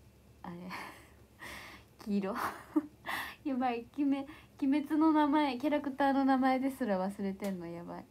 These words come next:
あ、そう、善逸。<laughs> 善逸が田舎の人で、伊之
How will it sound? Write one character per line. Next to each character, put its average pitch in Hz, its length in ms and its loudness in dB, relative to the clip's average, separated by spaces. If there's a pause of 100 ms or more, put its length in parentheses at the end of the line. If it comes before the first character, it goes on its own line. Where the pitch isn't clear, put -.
(240)
あ、 226 100 2
そ 233 140 -2
う、 208 80 2
善 240 320 4
逸。 208 100 -2
<laughs> 220 180 -2 (2250)
善 254 260 4
逸 262 220 0
が 262 240 2
田 202 280 0
舎 202 100 -2
の 202 140 2
人 190 240 -6
で、 185 260 -6 (760)
伊 214 60 -4
之 226 140 -2